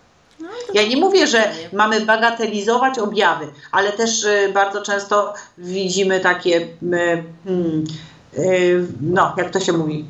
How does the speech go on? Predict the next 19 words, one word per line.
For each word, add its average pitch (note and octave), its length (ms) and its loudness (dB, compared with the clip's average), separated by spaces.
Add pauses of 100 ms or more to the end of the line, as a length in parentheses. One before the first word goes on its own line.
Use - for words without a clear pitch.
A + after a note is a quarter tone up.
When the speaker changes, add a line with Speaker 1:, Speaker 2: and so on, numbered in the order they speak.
Speaker 2:
rozdmuchanie F#3 840 2
tego F#3 280 2
jakiegoś G3 480 2
problemu, G3+ 580 2
który G#3 400 2
inna A#3 520 0
osoba A#3 320 0
by A#3 80 -4
machnęła B3 480 2
ręką. F3+ 560 -4 (600)
Speaker 1:
Tak, G#3+ 280 -8
wiesz G#3+ 120 -10
co, A3+ 120 -12
w A3 60 -12
ogóle, A3+ 420 -6
e, D#3 120 -10
też, A3 460 -8
e, A3 40 -8 (540)
w-, F#3+ 340 -16